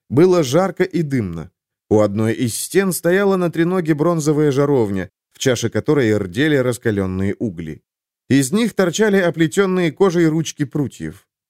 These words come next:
Великан с тяжёлыми надбровными дугами, сопровождавший их от самой Гренландии,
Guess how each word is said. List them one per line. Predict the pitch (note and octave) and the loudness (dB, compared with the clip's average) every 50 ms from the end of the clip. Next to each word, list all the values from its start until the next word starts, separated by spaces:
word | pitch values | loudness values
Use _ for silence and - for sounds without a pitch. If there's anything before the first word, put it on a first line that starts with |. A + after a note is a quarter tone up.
| _ _ _ _ _ - | _ _ _ _ _ 0
Великан | F#2+ A#2+ A#2+ A#2+ A2+ - F3 F3 E3 C#3 | 0 2 2 2 2 2 0 0 0 -2
с | - - | -2 -2
тяжёлыми | - B2 A2 B2 D#3 D#3 D3+ D3 C#3 | 0 0 2 4 4 4 2 2 0
надбровными | C#3 C3+ C3 A2+ A2 C#3+ E3+ E3 D3+ D3 D3 C#3+ C#3+ | 0 0 -2 -2 0 0 2 2 0 0 -2 -2 -2
дугами, | C#3 B2+ D#3 F#3+ F#3 E3+ D#3+ D3 C3+ B2+ B2 A2+ | -2 -2 -2 0 0 0 0 0 2 0 0 0
сопровождавший | G#2 - A#2+ A2 - B2 B2+ A#2+ B2 A#2 G#2 A#2 D3+ C#3 A2 G2+ B2+ B2+ B2 | 0 0 -2 0 0 0 2 2 2 0 0 0 0 0 0 0 0 0 0
их | A2 A2+ | 0 0
от | A#2+ G2+ | -2 -4
самой | - - C3+ C3 B2+ B2 A#2+ | -2 0 0 0 0 0 -2
Гренландии, | A2 A#2 A#2+ A#2+ C3 D3+ F3 F#3 F3 E3+ D#3+ D#3+ D#3 C3+ - - | 0 0 0 0 0 0 0 0 -2 -2 0 0 0 0 0 -4